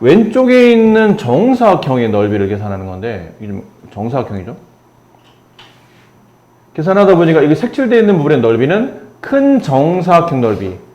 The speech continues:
한 변 길이 삼 엑스 플러스 일인 정사각형을 제-, 어, 이 넓이를 구한 다음에 안에 있는 조그만 한 변 길이 x 플러스 이인 정사각형 넓이를 빼면 되겠네요.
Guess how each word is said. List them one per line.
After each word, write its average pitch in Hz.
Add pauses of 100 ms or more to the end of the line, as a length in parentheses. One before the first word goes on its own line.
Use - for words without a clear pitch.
(500)
한 190
변 185
길이 151
삼 196
엑스 190
플러스 165
일인 143
정사각형을 123
제-, 101
어, 98
이 156
넓이를 127
구한 123
다음에 101 (340)
안에 160
있는 180
조그만 220
한 190
변 175
길이 156
x -
플러스 165
이인 160
정사각형 127
넓이를 117
빼면 202
되겠네요. 95